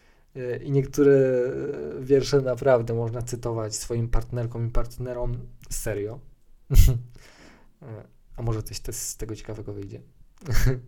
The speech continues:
Y, niestety czasem też autorka popada w takie banały, że aż zęby zgrzytają.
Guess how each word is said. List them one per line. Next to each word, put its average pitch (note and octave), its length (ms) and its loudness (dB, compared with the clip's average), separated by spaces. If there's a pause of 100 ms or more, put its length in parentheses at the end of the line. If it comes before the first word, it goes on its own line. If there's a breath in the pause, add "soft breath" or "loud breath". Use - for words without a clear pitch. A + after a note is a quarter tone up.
(520 loud breath)
Y, A#2+ 680 -12
niestety C#3+ 680 2
czasem D3 480 -2
też C3+ 140 -10
autorka C#3 500 -2
popada C3+ 440 -4
w A#2+ 80 -6
takie C#3+ 260 -4
banały, C3+ 400 0
że B2 140 0
aż A#2+ 100 -4
zęby B2+ 320 -4
zgrzytają. A#2+ 680 -4